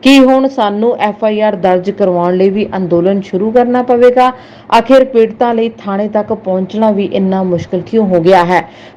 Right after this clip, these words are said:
ਰਾਹੁਲ ਗਾਂਧੀ ਨੇ ਕਿਹਾ ਹੈ ਕਿ ਇਨਸਾਫ ਦੇਣ ਤੋਂ ਜ਼ਿਆਦਾ ਅਪਰਾਧ ਨੂੰ ਲੁਕਾਉਣ ਦੀ ਕੋਸ਼ਿਸ਼ ਕੀਤੀ ਜਾ ਰਹੀ ਹੈ।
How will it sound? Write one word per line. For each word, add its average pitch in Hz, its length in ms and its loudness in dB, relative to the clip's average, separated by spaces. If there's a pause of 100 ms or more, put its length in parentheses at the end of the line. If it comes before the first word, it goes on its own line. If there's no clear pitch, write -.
ਰਾਹੁਲ 233 320 4
ਗਾਂਧੀ 240 300 0
ਨੇ 233 120 0
ਕਿਹਾ 220 160 -2
ਹੈ 233 160 2
ਕਿ 240 140 0
ਇਨਸਾਫ 220 760 0
ਦੇਣ 202 360 0
ਤੋਂ 214 200 -2
ਜ਼ਿਆਦਾ 185 460 0
ਅਪਰਾਧ 190 460 0
ਨੂੰ 202 200 -2
ਲੁਕਾਉਣ 196 440 0
ਦੀ 180 140 0
ਕੋਸ਼ਿਸ਼ 175 420 -6
ਕੀਤੀ 180 280 -4
ਜਾ 160 200 2
ਰਹੀ 185 200 2
ਹੈ। 190 160 0